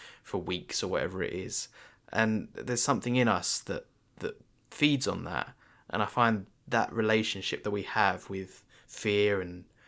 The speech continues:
just really fascinating. So when, when games can bring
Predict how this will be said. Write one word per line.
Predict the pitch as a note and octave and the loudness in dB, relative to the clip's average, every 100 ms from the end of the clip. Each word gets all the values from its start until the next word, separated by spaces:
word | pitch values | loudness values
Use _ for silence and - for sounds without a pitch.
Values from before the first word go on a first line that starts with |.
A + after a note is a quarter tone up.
| - _ - | -20 _ -2
just | C#3 C#3+ | -2 4
really | C3+ A2 | 4 6
fascinating. | D3 - A2+ G2 F2+ F2 D#2 - - - | 2 2 -2 -2 -4 -6 -8 -10 -18 -12
So | - A#2 | 0 4
when, | A#2+ A#2+ G#2 | 4 4 2
when | A#2 | 2
games | A#2 C3+ C3 | 4 4 2
can | - A#2+ | -2 -6
bring | A2+ B2 A#2+ A2+ G2+ | -2 0 2 2 -2